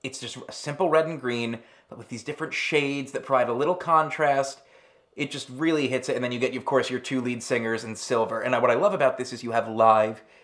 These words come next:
singers. It's not something you see a lot at Disney shows. I think the last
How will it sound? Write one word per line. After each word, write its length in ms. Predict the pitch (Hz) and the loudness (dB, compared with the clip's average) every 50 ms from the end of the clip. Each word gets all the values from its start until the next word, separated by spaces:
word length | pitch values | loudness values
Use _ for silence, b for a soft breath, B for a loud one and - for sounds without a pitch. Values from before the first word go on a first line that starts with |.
| b b | b b
singers. 460 | - - - - - - 113 117 113 113 | -18 -6 -2 -2 -2 -2 -2 -8 -12 -10
It's 100 | 107 - | -4 -2
not 160 | 151 160 - | -2 -2 -2
something 280 | 196 190 190 185 139 | -4 -6 -6 -6 -6
you 80 | 123 127 | -8 -8
see 300 | 123 - - - 147 131 | -8 -10 -8 -6 -2 -2
a 80 | 127 117 | 0 2
lot 420 | 113 113 117 113 107 - B B B B B B B B _ _ - | 2 4 4 4 2 0 B B B B B B B B _ _ 0
at 260 | 123 117 110 - - | 0 0 0 -2 -6
Disney 340 | - 123 110 113 120 117 113 | -10 -10 -10 -8 -8 -8 -8
shows. 360 | - - 135 123 120 113 - | -4 -2 0 2 2 0 0
I 80 | - 113 | -4 -6
think 400 | - - - 185 196 220 - 262 | -4 -4 -2 -2 -2 -4 0 2
the 80 | 262 | 2
last 600 | 196 123 117 127 127 135 - - - - - - | 2 4 2 0 0 0 -4 -6 -10 -14 -18 -20